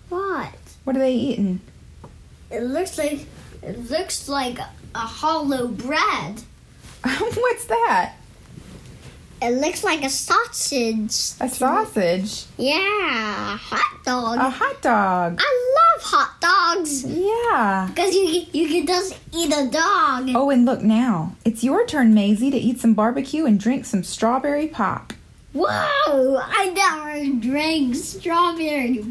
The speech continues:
Speaker 1: pop.
Speaker 2: Oh, you've had strawberry juice before.
Speaker 1: <laughs> Oh.
Speaker 2: Look, they're celebrating.
Speaker 1: Uh-huh.
Speaker 2: It's your turn to celebrate.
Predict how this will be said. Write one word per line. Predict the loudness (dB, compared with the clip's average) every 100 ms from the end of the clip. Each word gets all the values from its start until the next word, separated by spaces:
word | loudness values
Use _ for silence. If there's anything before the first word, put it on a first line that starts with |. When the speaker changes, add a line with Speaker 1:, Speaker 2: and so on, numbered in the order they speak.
| -12
Speaker 1:
pop. | -4 2 2 2 4
Speaker 2:
Oh, | 4 6 4
you've | 2 0
had | -2 -2
strawberry | -2 0 0 0 0 -2
juice | -2 -4 -4 -8
before. | -10 -6 -4 -2 -2 -4 -12 -6
Speaker 1:
<laughs> | -4 -4 -10 -20 -20 -20 -20 -12 -6
Oh. | -2 0 0 0 -2 -4 -6 -6 -6 -8 -8 -10 -12 -16 -20 -6
Speaker 2:
Look, | -4 -2
they're | -4 -8
celebrating. | -4 -2 -2 -2 -4 -4 -4 -6 -8 -14 -14
Speaker 1:
Uh-huh. | -14 -12 -10 -10 -8 -8 -6 -6
Speaker 2:
It's | -4 0
your | 2 2
turn | 2 2 2 -2
to |
celebrate. | -4 -2 0 0 0 0 0